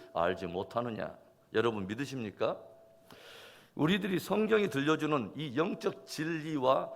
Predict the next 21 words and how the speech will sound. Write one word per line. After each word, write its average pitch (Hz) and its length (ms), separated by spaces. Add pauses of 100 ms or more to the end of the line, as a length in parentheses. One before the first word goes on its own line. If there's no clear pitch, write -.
(120)
영적 165 440
도전 151 400
앞에 127 460 (300)
이것을 175 340
깊이 - 380
인식하고 143 760 (240)
우리가 160 260
굳게 - 320
확증하지 185 600
않으면 117 560 (240)
얼마나, 170 720 (760)
어, 113 300
우리의 143 280
믿음이 135 460 (100)
성숙하지 156 680 (140)
못하게 143 420
되는지 110 300
우리가 101 260
알 107 80
수 101 200
없-, 104 200